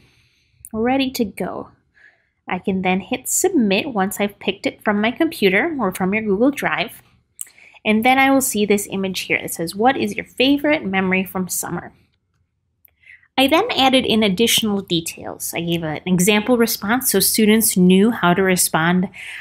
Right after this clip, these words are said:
I spelled out some expectations of the discussion, to write in complete sentences, to share a picture describing what you did, and comment on two other student responses. I also gave a link,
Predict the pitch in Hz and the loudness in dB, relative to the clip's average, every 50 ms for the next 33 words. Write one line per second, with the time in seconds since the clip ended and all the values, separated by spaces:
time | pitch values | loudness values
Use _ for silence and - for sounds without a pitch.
0 | - - - 175 170 - - 254 247 247 262 254 247 - - 196 202 - - _ | -8 -4 -2 -2 -2 0 2 2 2 4 4 2 2 2 -2 -2 -4 -6 -10 _
1 | - - 220 - - - 208 - - - - 311 330 - - 359 359 359 - - | -8 -8 -4 -4 -4 -4 -4 -8 -6 -2 0 0 0 2 2 2 2 2 0 -2
2 | - _ - 214 226 233 214 202 214 190 190 185 - - - 240 262 - - 415 | -8 _ 0 2 2 2 2 0 0 0 0 0 -4 0 -2 -2 -2 -2 -4 -4
3 | 440 403 330 - - 196 185 180 170 170 175 - 175 175 - 165 - - - 311 | -4 -4 -4 -6 -6 -2 -2 -2 -2 -2 -4 -4 -6 -4 -4 -6 -4 -2 0 0
4 | 330 330 381 349 339 339 - 320 311 311 302 302 294 - - 190 - - - 160 | 2 2 2 2 2 2 2 2 4 4 4 2 2 0 -2 -2 -2 0 -2 -2
5 | 147 151 - - 254 - - - 240 220 220 214 - - 190 175 170 180 180 175 | -4 -4 -4 -4 -4 -4 0 -2 0 0 0 -2 0 0 0 0 2 2 2 2
6 | - 175 190 180 180 254 262 254 247 214 185 175 - - 175 180 180 175 175 - | 2 0 -2 0 4 4 4 4 4 2 -2 -4 -4 -4 -2 0 0 0 -2 -2
7 | 180 175 175 175 - - - 269 254 - - 185 185 196 190 180 - - 190 185 | -2 -2 -2 -2 -4 0 0 0 0 2 0 0 0 0 0 -2 -2 -2 -2 0
8 | 185 - - 170 - - - - - 180 - - - - - - - _ _ _ | -2 -2 -4 -6 -8 -8 -10 -12 -12 -12 -12 -12 -12 -16 -16 -18 -18 _ _ _
9 | _ - - - - - - - - 247 214 247 285 285 415 415 381 370 349 339 | _ -18 -14 -14 -12 -12 -10 -4 0 2 4 4 4 2 2 2 4 4 6 6
10 | 285 247 202 185 180 180 170 196 277 - | 4 4 2 2 2 2 2 0 -2 -4